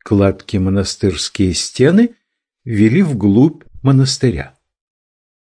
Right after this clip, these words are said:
На деревьях парка, там,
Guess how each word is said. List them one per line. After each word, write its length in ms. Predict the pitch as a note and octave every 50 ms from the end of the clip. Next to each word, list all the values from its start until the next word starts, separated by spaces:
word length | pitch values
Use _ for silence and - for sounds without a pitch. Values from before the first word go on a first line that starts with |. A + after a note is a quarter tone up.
| _ _ _ _ _ _ _ _ _ _ _
На 140 | - G#2 A#2+
деревьях 580 | B2+ D3+ D3 F#3 G3 F#3+ F3+ F3 - - - -
парка, 480 | E3+ E3+ E3+ D#3 - - - G#2 F2+
там, 640 | - - - B2 A#2 A2+ G2+ F2+ E2 D#2+ - - _